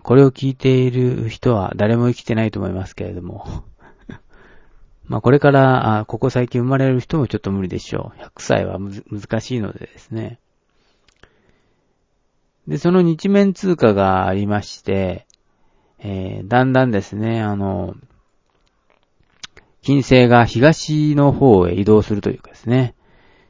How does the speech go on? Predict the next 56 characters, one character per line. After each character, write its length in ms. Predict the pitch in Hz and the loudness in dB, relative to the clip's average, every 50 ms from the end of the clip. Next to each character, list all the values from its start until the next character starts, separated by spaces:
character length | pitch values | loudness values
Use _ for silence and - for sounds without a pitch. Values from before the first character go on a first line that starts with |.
| _ _ | _ _
え 400 | - - 110 110 113 - - - - | -10 -8 -8 -8 -8 -10 -10 -12 -10
ー、 20 | |
ま 340 | 117 123 123 123 107 98 123 - | -6 -2 -2 0 -2 -2 -4 -12
あ、 140 | - _ _ _ _ - - | -20 _ _ _ _ -12 -8
え 460 | 113 110 110 110 - - - 156 175 | -8 -6 -6 -6 -6 -8 -10 -14 -18
ー、 20 | - _ _ - | -20 _ _ 6
ち 80 | 165 | 6
ょ 20 | 165 | 8
う 20 | 160 | 8
ど 180 | 156 156 151 | 10 8 8
あ 60 | 151 147 | 8 6
の、 480 | 147 143 143 135 131 - - - - _ _ | 6 4 4 2 0 -2 -4 -10 -16 _ _
宇 80 | - 170 | -2 0
宙 220 | 165 214 196 147 | 4 6 4 6
か 100 | 113 120 | 8 6
ら 400 | 107 104 98 92 92 95 - - - | 6 6 6 4 2 0 -4 -8 -8
ち 80 | - 120 | -6 -6
ょ 20 | |
っ 0 | |
と、 1000 | - - _ - 104 101 98 95 95 95 92 92 92 92 95 95 98 98 - - - _ | -6 -4 _ 2 2 2 2 0 -2 -2 -2 -2 -2 -2 -4 -6 -6 -8 -10 -12 -16 _
太 180 | _ - 135 131 | _ 2 4 4
陽 240 | 120 110 104 98 98 | 6 6 4 4 4
と 160 | - 92 95 | 0 -2 -4
か、 280 | - 95 92 92 - - | -2 -4 -4 -4 -6 -8
そ 120 | - - | -6 -2
れ 140 | 107 104 101 | 0 0 0
か 120 | - 98 98 | 0 0 -2
ら 120 | 95 95 | -2 -2
金 300 | - - 110 110 107 101 | -4 -4 -4 -4 -4 -4
星 280 | - - - 104 104 95 | -4 -2 0 0 2 2
と 120 | - - | 0 -2
か 100 | 98 - | -4 -6
地 160 | - - - | -8 -10 -12
球 220 | - - 117 113 107 | -4 -2 -2 0 0
と 100 | 110 - | 0 -2
か 80 | - | -2
で 100 | - - - | -6 -8 -14
す 100 | - - | -10 -8
ね、 100 | 113 110 | -4 -4
動 240 | 110 113 120 120 | 0 0 0 0
き 180 | 113 - - 113 | 0 0 0 2
を 340 | 110 101 101 98 98 98 101 101 | 4 4 4 2 2 0 -2 -2
見 120 | 113 113 | -2 -2
る 60 | 110 | -2
こ 120 | - 101 98 | -2 -2 -2
と 80 | 104 | 0
が 80 | 101 101 | 0 0
で 100 | 107 110 | 0 -2
き 60 | - | -2
た 100 | - 92 | -4 -4
と 100 | - 98 | -4 -6
す 140 | - - - | -10 -12 -12
る 120 | 107 107 | -12 -12
と、 340 | - - 127 120 101 107 - _ _ _ _ _ _ _ _ _ _ _ _ - - _ - - - - _ _ _ _ _ | 0 4 4 4 4 4 0 _ _ _ _ _ _ _ _ _ _ _ _ -20 -20 _ -20 -20 -20 -20 _ _ _ _ _
え 380 | 92 95 101 101 101 - - - | -8 -6 -6 -6 -8 -8 -12 -14
ー、 40 | - | -18